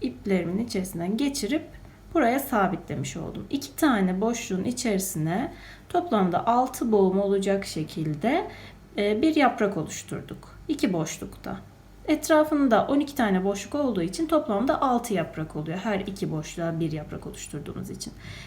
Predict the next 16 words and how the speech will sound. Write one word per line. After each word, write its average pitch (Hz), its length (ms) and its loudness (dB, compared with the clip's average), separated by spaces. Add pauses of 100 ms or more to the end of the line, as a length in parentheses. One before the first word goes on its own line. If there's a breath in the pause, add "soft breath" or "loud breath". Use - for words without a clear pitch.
(120)
Yana 349 220 8
geçmeyi 294 460 2
de 190 60 4
göstereceğim. 190 680 2
Gerisi 277 380 0
aynı. 214 600 2
Şimdi 339 300 2
hemen 330 260 2
yanındaki 247 560 2
boşluğa 185 480 0
şu - 220 -4
şekilde 294 420 0
geçeceğiz. 277 580 -2
Hiç 247 240 -6
ip 196 300 -6
almadan 240 600 2